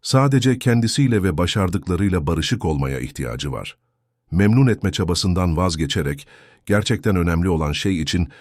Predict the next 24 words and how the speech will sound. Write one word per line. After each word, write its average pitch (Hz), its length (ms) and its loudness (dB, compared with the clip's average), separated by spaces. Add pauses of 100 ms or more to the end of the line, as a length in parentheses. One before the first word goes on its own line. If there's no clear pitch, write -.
(140)
zaman 95 440 2
ve 95 80 0
alan 82 340 0
bulmuştur. 64 580 -8 (320)
Otantik - 520 -2
bir 76 120 -2
şekilde 69 600 -6 (320)
huzurla 90 420 0
yaşamak. 64 600 -6 (420)
Ve 87 180 -2
bu 117 120 4
huzur 90 320 -2
paha 87 420 -4
biçilemez. 69 640 -6 (560)
Bilinçli 120 400 2
seçimlerin, 101 600 2
farklı 113 420 0
olma 101 360 2
cesaretinin 82 800 0 (380)
ve 87 100 -4
karşılaştırmalarda 92 1080 0
kaybolmama 87 640 2
olgunluğunun 90 680 2
meyvesidir. 71 680 -4